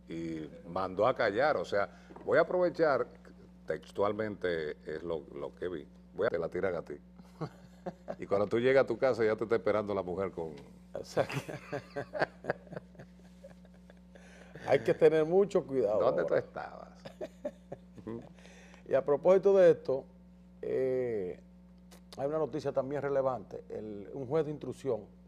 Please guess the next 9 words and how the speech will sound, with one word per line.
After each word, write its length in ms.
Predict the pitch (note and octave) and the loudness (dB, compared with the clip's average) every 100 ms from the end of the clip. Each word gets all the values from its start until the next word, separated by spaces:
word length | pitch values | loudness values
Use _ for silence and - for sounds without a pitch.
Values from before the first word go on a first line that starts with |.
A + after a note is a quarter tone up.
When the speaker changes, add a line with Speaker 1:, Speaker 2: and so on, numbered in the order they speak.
| - - | -20 -16
Speaker 2:
la 80 | A2+ | -10
magistrada 500 | A#2+ - A#2+ C#3 C#3 | -8 -8 -2 0 0
Zunda 380 | - E3 F3 C#3+ | 0 -2 0 0
Jam-, 160 | B2+ - - | -2 -8 -14
Jazmín 600 | A2+ G#2 - D3 D3+ C#3+ - | -12 -12 -12 -10 -8 -10 -12
Brito, 480 | A#2 C#3 D3+ - - - - - - - - - - - - - | -8 -4 -4 -6 -18 -20 -20 -20 -20 -20 -20 -20 -20 -20 -20 -14
eh, 880 | - B2+ C3 B2+ B2 A2+ G#2+ F#2+ - - - - - - - | -4 -2 0 0 0 0 -2 -4 -8 -14 -20 -20 -20 -18 -4
declaró 600 | C3 C3 C#3 B2+ D#3 | -2 0 2 4 4
en, 140 | F3 | 2